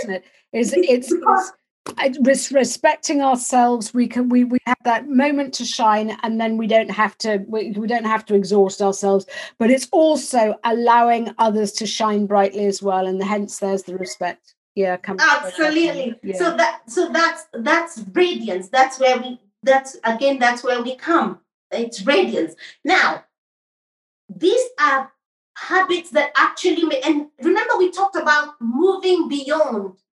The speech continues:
Speaker 2: being independent
Speaker 1: Yeah.
Speaker 2: to interdependence.
Speaker 1: Yeah.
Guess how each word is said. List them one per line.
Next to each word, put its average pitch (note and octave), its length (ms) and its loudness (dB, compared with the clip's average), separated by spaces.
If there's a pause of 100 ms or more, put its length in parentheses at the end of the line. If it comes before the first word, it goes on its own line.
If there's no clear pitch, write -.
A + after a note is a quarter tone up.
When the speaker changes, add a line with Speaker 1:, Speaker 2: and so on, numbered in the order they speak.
Speaker 2:
being D4 300 0
independent A#3+ 880 0 (260)
Speaker 1:
Yeah. G3 200 2
Speaker 2:
to C4 460 -2 (500)
interdependence. C4+ 1080 0
Speaker 1:
Yeah. F#3+ 200 -2